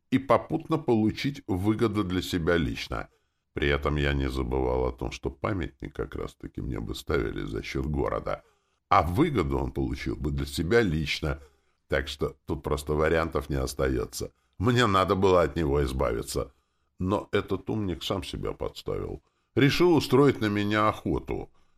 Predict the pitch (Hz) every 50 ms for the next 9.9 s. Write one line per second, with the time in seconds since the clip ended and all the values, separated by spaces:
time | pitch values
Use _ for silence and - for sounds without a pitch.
0 | _ - 58 67 - - 78 73 73 - 78 76 73 76 76 76 73 - 73 62
1 | 64 - 71 65 62 60 - - - 69 65 62 - - - 58 60 58 60 62
2 | - - - - - - _ _ _ _ _ _ _ _ - 87 104 135 139 120
3 | 104 92 76 67 62 57 - - - - - - - - - - - - - 62
4 | - - - - - - - - - - - 62 60 62 62 64 69 73 78 76
5 | 76 69 60 57 58 60 55 67 85 101 107 107 - - - - _ _ _ _
6 | _ _ _ _ _ _ 113 120 120 107 104 113 110 - 117 104 95 85 80 85
7 | 80 71 - 78 76 - - - 80 73 65 67 71 65 50 - - - 57 57
8 | 57 - _ _ _ _ _ _ 64 64 62 53 53 55 53 - - - - 90
9 | 92 - - - 64 - - - 57 53 50 - - 52 - 52 50 -